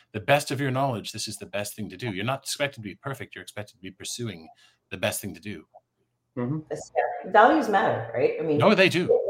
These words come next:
Speaker 3: yes. Um, okay, so we have another question, I think, specific to that. And we talked
Speaker 1: Mm-hmm.
Speaker 3: about, you know,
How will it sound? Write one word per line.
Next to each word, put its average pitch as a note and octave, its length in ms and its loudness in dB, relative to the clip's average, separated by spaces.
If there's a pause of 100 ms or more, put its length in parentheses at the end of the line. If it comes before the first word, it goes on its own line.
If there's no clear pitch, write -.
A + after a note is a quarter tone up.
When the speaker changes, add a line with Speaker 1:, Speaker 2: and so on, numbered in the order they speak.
Speaker 3:
yes. - 240 2 (320)
Um, D3+ 480 4
okay, A3 360 8
so A3 140 10
we B3 140 8
have F4+ 160 4
another A3 280 6
question, E3+ 640 2
I F3+ 100 2
think, F3+ 160 -2
specific A3+ 560 -2
to D3 80 2
that. - 320 4
And C#3 180 0
we D3+ 140 0
talked D3+ 320 2
Speaker 1:
Mm-hmm. E3 80 0
Speaker 3:
about, C3 200 8 (160)
you C3+ 60 -2
know, B2 280 -2